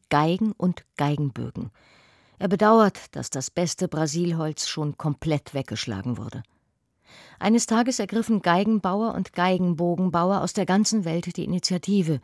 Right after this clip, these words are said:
berichtet Teichmann. Sie gründeten in Europa und Nordamerika ein Projekt mit der Abkürzung I P C I. Das Projekt ließ fünfhunderttausend Brasilholzbäume in Brasilien anpflanzen.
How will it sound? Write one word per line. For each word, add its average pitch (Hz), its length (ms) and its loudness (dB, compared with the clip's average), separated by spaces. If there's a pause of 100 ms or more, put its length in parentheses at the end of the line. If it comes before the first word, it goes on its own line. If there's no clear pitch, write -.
(340)
berichtet 127 420 -8
Teichmann. 127 500 -4 (560)
Sie 190 200 -4
gründeten 240 440 4
in 202 180 0
Europa 175 520 -2
und - 280 -4
Nordamerika 175 800 0
ein 156 220 -2
Projekt 165 680 -4
mit 165 160 -6
der - 140 -4
Abkürzung 175 680 -4 (160)
I 202 100 -4
P 175 260 -6
C - 180 -6
I. - 280 -10 (880)
Das 180 180 -2
Projekt - 680 -4
ließ 214 380 -4
fünfhunderttausend 226 1160 0
Brasilholzbäume 139 1080 0
in 143 120 -4
Brasilien 139 560 -2
anpflanzen. - 760 -8